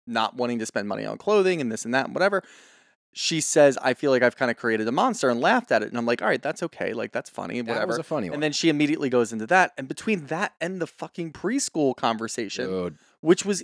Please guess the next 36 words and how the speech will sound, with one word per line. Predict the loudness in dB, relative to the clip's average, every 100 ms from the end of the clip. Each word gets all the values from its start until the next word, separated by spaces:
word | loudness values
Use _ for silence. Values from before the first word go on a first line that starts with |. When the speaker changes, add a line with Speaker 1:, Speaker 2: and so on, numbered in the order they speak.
| -8
Speaker 1:
even | -8 0 2 2
worse, | -4 -4 2 4 4 0
that | 0 0
was | 0
like | -2
Speaker 2:
It | -2
Speaker 1:
nails | -4 -2
Speaker 2:
was | -2
Speaker 1:
on | -2
a | -4
Speaker 2:
so | -4
bad. | -2 -2 -2 -4
Speaker 1:
chalkboard. | -2 -2 0
I, | 0 -2 -16 -20 _ -6
you | -6
can't | -2 0 0 2
go | -2
through | -2 -2
this | -2 -2
entire | -4 -2 0
conversation. | -2 -6 -4 -4 -4 -6
And | 4
by | 4
the | 6
way, | 6 4
uh, | 2 -6 -8 -2
are | 0
we, | 0
do | -4 _ _ _ -6
you | -2
wanna | 0
get | 0 0
into | 0 2
that | 2 2
right | -2 -2
now? | -2 -2